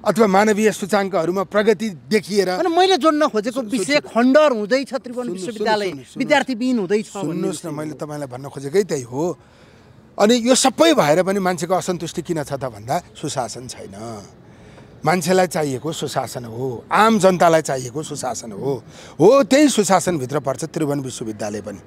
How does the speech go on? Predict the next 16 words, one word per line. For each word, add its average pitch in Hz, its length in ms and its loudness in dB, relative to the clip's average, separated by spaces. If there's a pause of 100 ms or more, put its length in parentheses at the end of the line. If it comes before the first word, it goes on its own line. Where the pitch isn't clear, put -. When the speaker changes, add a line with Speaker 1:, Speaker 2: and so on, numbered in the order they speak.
(520)
Speaker 1:
त्यही 254 200 8
सुशासनभित्र 208 720 4
पर्छ 175 240 0
फास्ट 160 340 -2
ट्र्याक 156 240 -2
पनि, 120 200 -8 (520)
त्यही 254 200 6
सुशासनभित्र 214 720 4
पर्छ, 185 260 2
अ, 175 120 2 (280)
भैरवा 165 560 4
एयरपोर्ट, 165 400 2
अ, 156 580 -4
तपाईँको 170 360 -2
पोखरा 180 360 0
एयरपोर्ट 156 380 -2